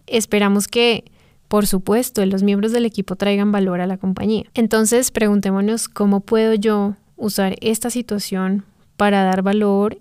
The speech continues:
y para mejorar mi balance trabajo-vida personal?". Si en este momento te estás sintiendo incómodo o te levantas preguntándote, "¿Qué hago en este trabajo?",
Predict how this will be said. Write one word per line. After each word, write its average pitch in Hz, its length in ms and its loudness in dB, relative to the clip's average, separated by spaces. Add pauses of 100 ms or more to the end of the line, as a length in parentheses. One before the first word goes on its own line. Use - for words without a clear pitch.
y 202 80 -6
para 196 240 0
mejorar 190 560 -2
mi 220 260 2
balance 190 720 -2
trabajo-vida 202 800 2
personal?". 202 520 -4
Si - 120 0
en 240 80 4
este 262 180 0
momento 254 600 2
te 269 100 -4
estás 214 320 -2
sintiendo 240 480 0
incómodo 196 800 2
o 226 140 -2
te 214 160 0
levantas 196 480 2
preguntándote, 220 920 -2
"¿Qué 190 240 -2
hago 202 240 2
en 220 100 0
este - 300 -6
trabajo?", 196 720 0